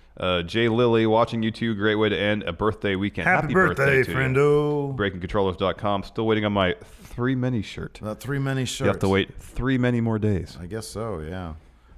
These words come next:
Speaker 2: Well, yeah, we're, um, there's two, there's one shirt I'm putting up for sure. A lot of people asked for a shirt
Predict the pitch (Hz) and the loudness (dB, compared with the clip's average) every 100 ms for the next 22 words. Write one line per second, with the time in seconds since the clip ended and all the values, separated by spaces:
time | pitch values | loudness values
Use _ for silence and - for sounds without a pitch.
0 | - 110 131 143 131 120 113 120 127 120 | -10 -4 2 4 4 2 0 0 -2 -2
1 | - 175 170 143 - - - - 117 113 | 0 0 0 -6 -14 -20 -20 -10 -6 -4
2 | 120 185 254 - 196 156 139 156 147 131 | 2 2 4 4 4 4 2 2 2 -2
3 | - 107 - 98 - - - 139 143 151 | -2 -4 -2 0 0 0 0 0 4 4
4 | 185 196 - 190 - 147 120 120 123 123 | 2 2 0 0 0 0 0 2 2 2
5 | - - 120 101 - 90 120 120 | -2 -2 0 0 -2 -2 0 0